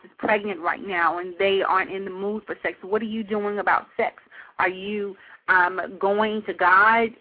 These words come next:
and asking God to give you strength, or are you stepping outside of the marriage, um, to find relief? Or are you doing something else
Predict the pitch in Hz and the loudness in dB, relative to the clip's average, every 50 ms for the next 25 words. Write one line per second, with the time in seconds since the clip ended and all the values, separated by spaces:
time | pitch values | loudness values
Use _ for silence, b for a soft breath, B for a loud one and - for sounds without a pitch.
0 | _ - 190 180 185 175 175 196 202 202 - - 185 185 175 185 190 190 202 202 | _ -6 -6 -2 0 2 2 2 0 -2 -6 -12 -8 -4 0 2 2 2 2 0
1 | 202 185 185 190 180 165 170 - - - - 190 185 208 226 214 190 180 180 180 | -4 -10 -10 -10 -10 -12 -16 -18 -10 -4 -2 0 0 0 0 0 0 0 0 -2
2 | 180 196 - - - 180 - - 185 170 170 170 - - - 175 165 165 170 160 | -4 -10 -8 -2 -2 -2 -2 -2 -2 0 0 -2 0 0 0 2 2 2 0 -2
3 | 175 180 202 220 233 226 208 - - - - - _ _ _ _ _ _ _ _ | -4 -2 0 2 2 2 2 0 -2 -6 -10 -20 _ _ _ _ _ _ _ _
4 | _ _ _ _ _ _ _ _ _ B B B B B B B B 190 190 185 | _ _ _ _ _ _ _ _ _ B B B B B B B B 0 0 0
5 | 185 180 - 202 196 - - 202 180 170 175 170 170 190 208 208 240 277 277 226 | 0 -2 -6 -8 -6 0 4 4 6 6 4 2 0 -4 -4 -2 -2 -2 -2 -2
6 | 196 - 190 196 185 185 190 185 196 185 196 196 196 180 185 190 - 202 196 190 | -4 -2 0 2 2 2 0 -2 -10 -8 -8 -6 -6 -6 -8 -6 -4 -6 -6 -6
7 | 202 202 - - 226 233 220 226 226 | -8 -8 -2 2 4 4 4 4 0